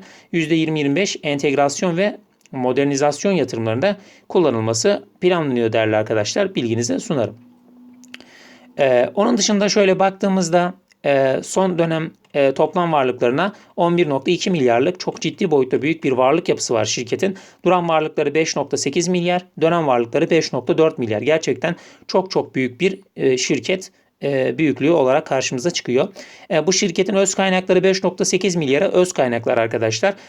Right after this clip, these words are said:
Dört nokta yedi milyarı kısa vadeli yükümlülükler, yedi yüz yirmi dokuz milyon da uzun vadeli yükümlülük olarak karşımıza çıkıyor.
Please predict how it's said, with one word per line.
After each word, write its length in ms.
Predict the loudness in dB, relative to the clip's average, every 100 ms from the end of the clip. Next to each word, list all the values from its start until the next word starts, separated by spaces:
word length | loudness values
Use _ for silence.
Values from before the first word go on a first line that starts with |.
| -8 0
Dört 220 | 0 0
nokta 260 | -6 -2
yedi 200 | 0 0
milyarı 300 | 0 2 2
kısa 220 | 2 2 4
vadeli 300 | 4 2 0
yükümlülükler, 640 | -4 -2 0 0 0 0
yedi 220 | 2 0
yüz 80 | 2
yirmi 160 | 2 2
dokuz 240 | 0 -2
milyon 280 | -2 -2 0
da 60 | -2
uzun 220 | 0 0
vadeli 300 | 0 2 0
yükümlülük 420 | -2 -4 -4 -2
olarak 260 | 2 0 0
karşımıza 460 | -2 -2 -4 -6
çıkıyor. 320 | -8 -4 -2